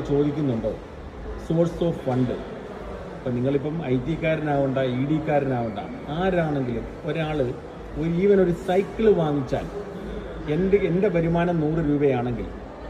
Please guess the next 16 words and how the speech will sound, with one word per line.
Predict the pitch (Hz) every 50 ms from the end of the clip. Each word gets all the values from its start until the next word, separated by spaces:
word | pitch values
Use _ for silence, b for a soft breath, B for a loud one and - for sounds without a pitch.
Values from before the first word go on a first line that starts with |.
| - - - 131 147
ആയിരം | 165 185 196 196 202 196 165
രൂപ | 170 160 165
കൊടുത്തൊരു | 165 160 151 156 139 - 143
സൈക്കിൾ | 139 139 139 170 170 165 147
വാങ്ങണമെങ്കിൽ | 139 131 127 131 131 127 123 117 110 104 98 - - - - - - - - - - - 143
അതിൻ്റെ | 147 160 175 170 170 165 -
ഫണ്ട് | 170 170 175 190 208 202 196
എവിടെ | 180 160 165 170
നിന്ന് | 170 170 165 151
വന്നെന്ന് | 139 139 143 143 143 139 139 127
അന്വേഷിക്കാനുള്ള | 127 131 143 143 131 - 143 139 143 139 135 135 127
ബാധ്യത | 127 117 113 113 117 120 131 139 135 139 139 117 104 95 - - - - - - - - - - - - - 117
ഇന്റർവ്യൂ | 117 127 147 151 156 165 170 156 -
ചെയ്യുന്ന | 147 143 143 143
ആരാണെങ്കിലും | 143 135 131 135 139 143 151 156 156 160 165 175 175 175 185 180 165 135
ഉണ്ടാവും. | 117 104 95 -